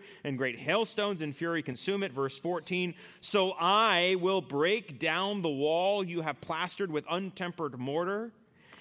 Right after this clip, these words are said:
and will bring it down to the ground so that its foundation will be uncovered. It will fall, and you shall be consumed in the midst of it, and then you shall know that I am the Lord." This is the image,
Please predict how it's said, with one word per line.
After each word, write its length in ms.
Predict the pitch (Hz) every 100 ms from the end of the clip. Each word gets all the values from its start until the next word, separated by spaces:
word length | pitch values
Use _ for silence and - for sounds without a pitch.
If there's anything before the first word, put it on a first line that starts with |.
| -
and 120 | 156
will 120 | 160 143
bring 300 | 135 175 202
it 120 | 151
down 300 | 156 160 185
to 100 | 175
the 100 | 143
ground 540 | 127 135 151 175 185
so 160 | - 139
that 140 | 139
its 160 | 117 -
foundation 760 | 139 127 117 151 170 185 156
will 80 | 123
be 220 | 107 165
uncovered. 880 | 143 143 127 - - 135 139 120 107
It 220 | 135 135
will 140 | 123 110 - -
fall, 540 | 123 120 95 67 - - - - _ -
and 120 | 104
you 60 | 117
shall 160 | -
be 100 | 117
consumed 560 | 117 113 - 139 135 135
in 100 | -
the 60 | 104
midst 300 | 113 123 -
of 100 | 117
it, 120 | 117
and 200 | 113 104
then 200 | 98 120
you 100 | 120
shall 220 | 113 117
know 120 | 101 101
that 140 | 95
I 140 | 95
am 80 | 95
the 100 | 90
Lord." 440 | 87 92 90 - - - _ _ _ _ _ _ _ _ _ _ _ _ _ -
This 280 | 170 175
is 160 | 185 139
the 120 | 147 151
image, 640 | 156 135 104 92 - -